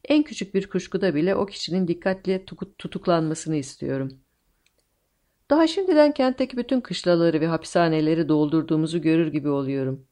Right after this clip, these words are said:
dedi albay sinirli bir sesle. "Şu anda Leningrad nüfusunun yarısının kimliklerini denetlemekten söz ediyoruz. Bunu anlatmıştınız değil mi binbaşı?" "Bunu anlamıştınız değil mi binbaşı?" "Leningrad'ın tüm nüfusunu da kontrol etsek vız gelir.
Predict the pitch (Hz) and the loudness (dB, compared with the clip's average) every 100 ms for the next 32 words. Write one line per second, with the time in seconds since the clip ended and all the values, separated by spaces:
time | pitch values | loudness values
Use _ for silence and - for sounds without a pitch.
0 | - 139 131 135 131 135 135 - 147 143 | -10 -8 -6 -6 -6 -6 -8 -8 -10 -10
1 | - - 135 131 143 143 _ _ _ _ | -14 -12 -12 -10 -12 -14 _ _ _ _
2 | _ _ _ - 269 311 320 285 269 294 | _ _ _ 0 2 4 4 4 4 4
3 | 180 160 156 160 - 156 151 156 151 196 | 4 2 0 -6 -2 -4 -2 -2 2 0
4 | 185 160 160 160 165 160 160 156 165 156 | 0 0 -2 0 0 -2 0 -2 0 0
5 | 156 160 160 156 151 160 160 - 135 143 | 0 0 -2 -2 -2 -4 -4 -6 -6 -6
6 | 135 131 127 127 - - 170 170 160 160 | -4 -4 -4 -8 -12 -2 0 2 2 2
7 | 165 165 165 - 143 131 160 240 311 160 | -2 -4 -10 -6 -6 -6 -4 -2 0 -2
8 | 160 - 143 139 131 - 131 131 _ _ | -4 -8 -6 -4 -6 -8 -12 -14 _ _
9 | _ _ _ _ - 165 180 160 170 170 | _ _ _ _ -2 4 6 6 4 2
10 | 180 - 147 139 208 320 220 160 143 135 | 0 -2 -4 -2 -2 0 0 -2 -4 -4
11 | 135 139 - _ _ _ _ _ _ _ | -6 -10 -12 _ _ _ _ _ _ _
12 | _ _ _ _ _ 240 302 381 285 254 | _ _ _ _ _ -2 -2 2 2 4
13 | 262 247 277 220 160 160 165 175 185 156 | 2 0 2 4 2 0 -2 0 0 0
14 | 147 147 143 143 143 135 135 185 180 160 | 0 -2 -2 -4 -2 -4 -4 -6 -2 -2
15 | 156 - 131 127 - | -2 -4 -6 -6 -12